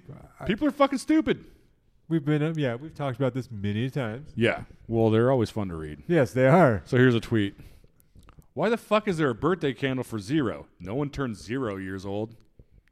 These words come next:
Speaker 2: <laughs>
Speaker 1: That, I mean, really?
Speaker 2: Yeah,
Speaker 1: Really?
Speaker 2: yeah.
Speaker 1: Yeah.
Speaker 2: "Heating up macking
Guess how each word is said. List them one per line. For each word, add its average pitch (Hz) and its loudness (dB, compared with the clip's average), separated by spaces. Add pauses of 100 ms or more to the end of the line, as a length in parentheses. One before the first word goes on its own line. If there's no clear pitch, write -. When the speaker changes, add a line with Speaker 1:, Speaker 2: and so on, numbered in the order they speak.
(300)
Speaker 2:
<laughs> - -12 (2250)
Speaker 1:
That, 160 0 (880)
I 131 -14
mean, 117 -10 (960)
really? 110 -2 (380)
Speaker 2:
Yeah, 135 -6
Speaker 1:
Really? 98 -8 (140)
Speaker 2:
yeah. 131 -4
Speaker 1:
Yeah. 95 -10 (260)
Speaker 2:
"Heating 226 0
up 202 2 (100)
macking 175 0